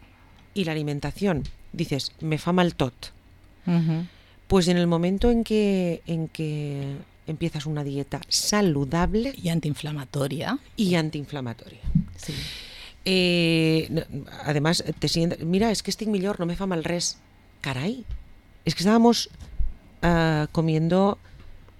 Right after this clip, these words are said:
Speaker 1: comida precocinada, un
Speaker 2: Sí.
Speaker 1: montón de conservantes.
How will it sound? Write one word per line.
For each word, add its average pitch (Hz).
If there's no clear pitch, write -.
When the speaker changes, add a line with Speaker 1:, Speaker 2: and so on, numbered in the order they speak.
Speaker 1:
comida 160
precocinada, 156
un 156
Speaker 2:
Sí. 151
Speaker 1:
montón 139
de 143
conservantes. 160